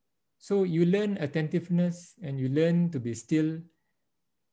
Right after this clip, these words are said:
And all this is just one step away from meditation and deep reflection.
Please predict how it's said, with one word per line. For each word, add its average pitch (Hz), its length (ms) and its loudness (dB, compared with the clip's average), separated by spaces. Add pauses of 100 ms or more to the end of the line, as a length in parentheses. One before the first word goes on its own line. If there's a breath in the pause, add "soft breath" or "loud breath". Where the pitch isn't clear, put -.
(200)
And 175 260 2
all 220 220 2
this 226 320 -2
is 143 160 -2
just 175 280 -2
one 202 460 -4
step 190 320 -8
away 143 420 -2 (640)
from 156 260 -4
meditation 165 840 -2
and 127 160 -4
deep 151 240 -2
reflection. 127 600 -6